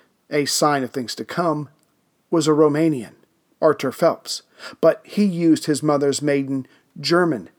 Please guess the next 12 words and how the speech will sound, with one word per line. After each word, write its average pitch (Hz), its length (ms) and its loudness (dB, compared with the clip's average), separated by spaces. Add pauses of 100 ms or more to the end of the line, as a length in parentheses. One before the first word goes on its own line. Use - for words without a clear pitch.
name, 127 420 -8 (160)
Stolz. - 600 -4 (680)
He 170 80 2
was 151 200 2
not 151 300 0
German, 135 460 -2 (180)
a 165 120 0
bit 165 360 0
old 202 260 4
for 151 140 -2
the 131 120 -4
job, 131 420 -2